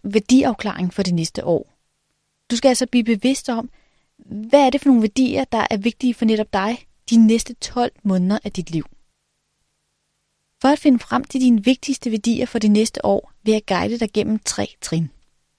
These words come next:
Allerførst skal du beslutte, hvilke værdier, der skal være de vigtige næste år. Og her kigger vi først på dine livsværdier, og herefter dine jobværdier.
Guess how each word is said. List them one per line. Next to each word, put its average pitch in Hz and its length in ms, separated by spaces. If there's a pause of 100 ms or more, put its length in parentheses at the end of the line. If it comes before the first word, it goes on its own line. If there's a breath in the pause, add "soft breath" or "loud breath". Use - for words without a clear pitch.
(1160)
Allerførst 277 760 (260)
skal - 180
du 247 40
beslutte, 233 540
hvilke 220 440
værdier, 240 440
der - 120
skal 214 180
være 208 100
de 202 160
vigtige 196 560 (140)
næste 180 380
år. - 240 (1800)
Og 190 60
her 262 200
kigger 285 260
vi 233 100
først - 300
på 262 100
dine 196 360
livsværdier, 240 880
og 214 80
herefter 226 440
dine 202 300 (220)
jobværdier. - 580